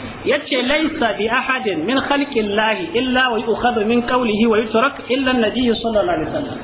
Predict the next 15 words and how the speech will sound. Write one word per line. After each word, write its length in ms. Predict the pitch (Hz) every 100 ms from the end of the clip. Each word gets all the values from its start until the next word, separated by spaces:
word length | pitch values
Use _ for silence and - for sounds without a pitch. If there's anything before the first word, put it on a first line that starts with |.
| - - - - - - -
Yace 200 | 247 -
abin 240 | 254 214 359
da 60 | 302
yasa 120 | 294 247 233
aka 140 | 254 233
cewa 160 | 233 226
a 80 | 208
koma 300 | 240 240 214 208
zuwa 240 | 226 196 156
ga 120 | 147 127 -
kitabu 400 | - - 247 240
was 160 | 208 -
sunnati 400 | 214 190 220 220
wal 120 | 196 170
ijma'i. 680 | 196 180 170 180 170 147